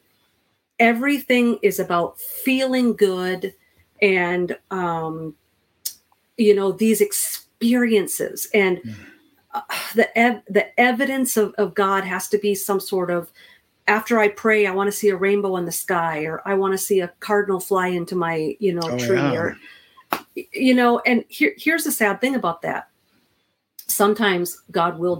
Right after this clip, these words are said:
Speaker 1: do that, especially for believers when they're in a position of weakness or, or dire need or grief, or they're maybe a new believer, and so they're, they haven't gotten their sea legs yet. But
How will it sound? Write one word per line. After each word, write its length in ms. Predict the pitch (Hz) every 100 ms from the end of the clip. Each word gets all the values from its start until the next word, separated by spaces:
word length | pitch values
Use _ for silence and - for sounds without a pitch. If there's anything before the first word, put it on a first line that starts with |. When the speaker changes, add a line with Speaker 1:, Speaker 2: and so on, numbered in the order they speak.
| 175
Speaker 1:
do 80 | 196
that, 300 | 139 - -
especially 480 | 196 - 202 - 208
for 180 | 202 175
believers 560 | 175 170 180 180 170
when 120 | 175
they're 260 | 165 160 - 175
in 220 | 165 160 - _ _
a 40 | 170
position 480 | 180 170 175 180
of 140 | 165 156
weakness 540 | 175 - 185 180 -
or, 520 | - 160 160 160 165 - - -
or 240 | 151 175 _ _
dire 320 | 180 190 180
need 460 | 175 180 170 160
or 160 | - 165
grief, 500 | 165 170 185 156 -
or 140 | -
they're 120 | 175 170 185
maybe 180 | 185 180
a 140 | 175
new 120 | 208 214
believer, 500 | 175 160 156 143 151
and 180 | 165
so 140 | - 175
they're, 260 | 165 160 -
they 80 | 175
haven't 180 | 185
gotten 240 | 180 165 180
their 100 | 165
sea 280 | - 226 202
legs 280 | 175 -
yet. 260 | 165 151 -
But 180 | - 175